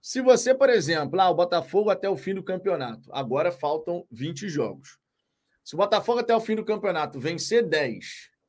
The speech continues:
empatar cinco e perder cinco, campeão brasileiro.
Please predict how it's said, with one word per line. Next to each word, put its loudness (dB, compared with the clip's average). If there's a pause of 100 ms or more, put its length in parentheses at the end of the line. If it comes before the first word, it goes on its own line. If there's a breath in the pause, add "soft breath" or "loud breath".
(360)
empatar 0
cinco -2
e -10
perder 0
cinco, -2 (520)
campeão 4
brasileiro. 2